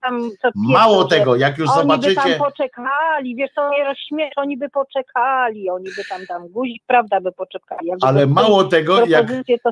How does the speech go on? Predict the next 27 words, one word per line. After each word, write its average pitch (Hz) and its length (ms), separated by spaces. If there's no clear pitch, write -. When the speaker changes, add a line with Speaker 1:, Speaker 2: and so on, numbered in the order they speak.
Speaker 1:
sami 277 200
by 208 80
polecieli. 190 520
Speaker 2:
Mało 143 320
tego, 156 260
jak 147 220
już, 139 180
jak 135 260
już, 139 220
mm, 131 480
zobaczycie, 147 640
że 143 100
gdzieś 139 260
leży 143 260
strzykawka 139 640
z 107 80
nabitym 113 500
tym, 175 180
to 175 100
spierdzielajcie, 170 680
bo 139 80
to 139 100
sobie 151 180
można 151 260
samemu 135 440
zrobić 92 320
to, 92 80